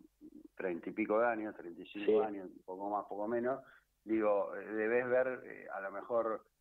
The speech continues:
Speaker 1: eh, viendo, mm, yendo para atrás, eh, programas que a lo mejor a vo-, a vos te habrán costado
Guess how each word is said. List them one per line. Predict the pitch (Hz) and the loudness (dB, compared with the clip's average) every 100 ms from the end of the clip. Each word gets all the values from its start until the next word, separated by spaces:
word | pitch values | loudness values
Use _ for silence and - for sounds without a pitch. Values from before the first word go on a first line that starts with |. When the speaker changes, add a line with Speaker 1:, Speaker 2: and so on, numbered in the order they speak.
| _ - | _ -12
Speaker 1:
eh, | 95 95 | -8 -4
viendo, | 107 113 110 107 101 | 0 0 4 4 4
mm, | 98 98 80 - - - - - - | -2 -10 -10 -10 -12 -14 -14 -10 -2
yendo | 113 113 | 2 2
para | 113 110 | 4 2
atrás, | 113 131 147 - - _ _ _ _ _ _ _ - | 4 4 2 0 -14 _ _ _ _ _ _ _ -12
eh, | 113 - | -10 -2
programas | 113 117 131 139 123 | 0 4 4 4 2
que | 117 | 0
a | |
lo | 113 | -2
mejor | 107 131 | 0 2
a | 127 | 4
vo-, | 123 - | 4 2
a | 104 | 0
vos | 120 120 | 0 0
te | 113 | -2
habrán | 107 113 117 | 0 0 0
costado | 113 - 127 135 120 117 - | -4 -4 2 4 4 0 -6